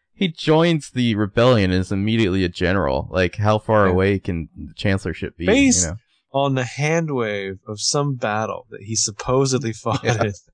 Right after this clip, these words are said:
Speaker 2: who knows how long ago.
Speaker 1: Somebody must have told him about his maneuver in the Battle of Tanab. Like
Speaker 2: You just, you just picture, like, uh,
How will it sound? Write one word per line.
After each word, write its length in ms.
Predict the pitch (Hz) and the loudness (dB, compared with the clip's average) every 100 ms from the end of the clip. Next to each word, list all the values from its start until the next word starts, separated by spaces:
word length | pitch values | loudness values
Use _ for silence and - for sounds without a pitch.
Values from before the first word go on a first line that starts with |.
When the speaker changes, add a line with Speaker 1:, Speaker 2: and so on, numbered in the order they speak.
| _ - | _ -10
Speaker 2:
who 80 | 147 | -4
knows 300 | 127 123 - | -2 0 -2
how 200 | 117 113 | 0 0
long 320 | 110 104 104 | 0 -2 -4
ago. 200 | 98 92 | -6 -2
Speaker 1:
Somebody 260 | 185 180 160 | 4 6 8
must 200 | 143 - | 6 6
have 80 | 113 | 4
told 200 | 147 120 | 6 6
him 140 | 110 | 6
about 160 | 104 101 | 6 6
his 180 | 104 | 4
maneuver 460 | 113 107 120 104 80 | 2 2 2 2 0
in 80 | 73 | -2
the 60 | |
Battle 340 | 92 101 98 95 | 0 4 4 2
of 80 | - | -2
Tanab. 480 | 90 87 - - - | -4 -4 -2 -4 -2
Like 100 | 196 | 2
Speaker 2:
You 40 | |
just, 400 | 208 240 - _ - | 2 2 -2 _ -10
you 80 | 185 | -2
just 200 | 285 - | -2 0
picture, 340 | 233 - 185 | -4 0 0
like, 340 | 135 117 117 127 | 2 0 -2 -2
uh, 360 | 110 104 98 | -2 -2 -4